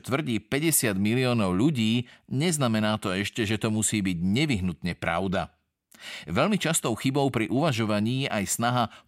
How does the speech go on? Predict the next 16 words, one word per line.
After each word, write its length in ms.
potvrdiť 640
si 160
vlastnú 640
teóriu 560
za 160
každú 400
cenu. 400
Autor 560
radí 400
presne 480
opačný 480
postup. 480
Po 160
vytvorení 720
akejkoľvek 720
teórie 640